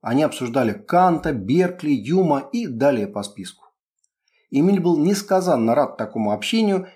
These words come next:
и пригласил Леонида заходить в любое время. Спуски и подъемы по крутой подвальной лестнице давались Шувалову очень тяжело.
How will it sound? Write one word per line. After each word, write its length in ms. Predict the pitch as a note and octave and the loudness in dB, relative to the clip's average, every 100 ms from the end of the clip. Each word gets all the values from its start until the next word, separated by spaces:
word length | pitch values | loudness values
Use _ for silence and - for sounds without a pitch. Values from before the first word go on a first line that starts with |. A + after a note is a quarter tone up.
| - | -6
и 100 | C3+ | -4
пригласил 520 | D#3+ C3+ D3+ D3 E3+ | -2 0 0 2 0
Леонида 420 | C3+ C3+ G3 F3 | 2 2 2 0
заходить 480 | B2+ B2+ D3+ F#3 - F#2+ | -2 -2 -4 -4 -10 -6
в 100 | G2 | -2
любое 440 | E3+ G3+ B2+ G2 | 0 2 0 -2
время. 320 | F#2+ E2 - _ _ _ _ _ _ _ _ _ | -4 -10 -14 _ _ _ _ _ _ _ _ _
Спуски 420 | - - - - D#3+ | -14 -4 -4 0 0
и 40 | |
подъемы 500 | - D3 E3 C#3 A2+ | 2 2 2 2 0
по 80 | A2+ | -2
крутой 300 | C#3+ C#3 B2+ | -4 -2 -2
подвальной 480 | B2 B2 B2 A#2 C3+ | -2 0 0 2 2
лестнице 460 | A3 G3+ F3+ C3+ | 0 -2 -4 -2
давались 340 | A#2+ C#3+ F3 C#3 | -2 0 0 -2
Шувалову 500 | - C#3 C#3 C3 C3 | -2 0 2 2 0
очень 260 | C3 A#2+ | 0 -4
тяжело. 500 | B2 A2+ A#2+ F#2+ - | -2 -2 -2 -4 -8